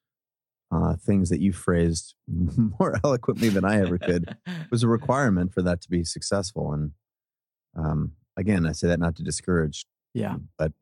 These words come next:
Speaker 1: on the opposite end of the spectrum, trying to say that
Speaker 2: Yeah, I mean, even
Speaker 1: you
Speaker 2: i-, that third one, right? Community. Like, that's,
Speaker 1: For
Speaker 2: that's
Speaker 1: sure.
Speaker 2: like, you, you need a platform with which to launch anything.
Speaker 1: Mm-hmm.
Speaker 2: Um, and, and I think when people transition,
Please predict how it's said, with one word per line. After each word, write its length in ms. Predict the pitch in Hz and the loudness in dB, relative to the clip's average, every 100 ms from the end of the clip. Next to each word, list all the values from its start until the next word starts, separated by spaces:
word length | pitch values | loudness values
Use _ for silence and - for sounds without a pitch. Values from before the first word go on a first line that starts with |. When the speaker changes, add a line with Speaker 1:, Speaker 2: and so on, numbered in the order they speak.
| _ | _
Speaker 1:
on 100 | 82 80 | -4 -2
the 100 | 80 | 0
opposite 300 | 85 - 76 | -2 -4 -4
end 80 | |
of 60 | 71 | -4
the 60 | - | -6
spectrum, 400 | - - - - | -8 -8 -8 -6
trying 220 | 82 78 | -4 -4
to 80 | 80 | -4
say 180 | 82 | -4
that 180 | 80 76 _ _ _ _ - | -4 -6 _ _ _ _ -2
Speaker 2:
Yeah, 180 | 135 120 | 2 4
I 60 | |
mean, 160 | 135 135 | 4 2
even 240 | 165 127 | 2 4
Speaker 1:
you 120 | 123 120 | 4 2
Speaker 2:
i-, 40 | - | 0
that 200 | 131 - | -2 0
third 280 | - 131 160 | 0 2 4
one, 200 | 123 101 | 4 4
right? 200 | 98 104 | 0 0
Community. 720 | 123 113 156 123 101 - _ - | 2 4 4 2 -2 -6 _ -4
Like, 200 | 113 - | -4 0
that's, 260 | 127 - | -2 0
Speaker 1:
For 60 | - | -2
Speaker 2:
that's 120 | 123 | -2
Speaker 1:
sure. 260 | 156 170 87 | 0 0 0
Speaker 2:
like, 240 | 120 110 - - - _ _ | -2 -4 -8 -12 -14 _ _
you, 400 | - 123 135 - - - | -4 0 0 0 -4 -10
you 260 | 127 127 | -4 2
need 240 | 123 127 113 | 4 4 2
a 40 | |
platform 760 | - 120 - - 113 98 92 - | 0 -2 -2 0 2 2 0 -2
with 220 | 110 110 | 0 0
which 340 | 98 107 - - | 2 -2 -2 -4
to 180 | 113 98 | -2 -2
launch 640 | 98 104 95 87 - - | 0 0 0 -2 -6 -6
anything. 520 | 110 127 143 - - - _ _ _ _ _ _ _ - | 0 0 0 -4 -8 -14 _ _ _ _ _ _ _ -8
Speaker 1:
Mm-hmm. 80 | 107 | 0
Speaker 2:
Um, 480 | 107 101 101 95 - - | 2 4 2 0 -4 -4
and, 300 | 110 110 107 | 0 2 2
and 120 | 107 | 2
I 60 | 107 | 0
think 380 | - 123 113 107 | 0 2 2 2
when 160 | 110 | 0
people 340 | - 117 107 101 | 2 -2 0 -4
transition, 880 | - 90 98 131 - 101 95 95 | -2 0 0 0 2 2 2 -2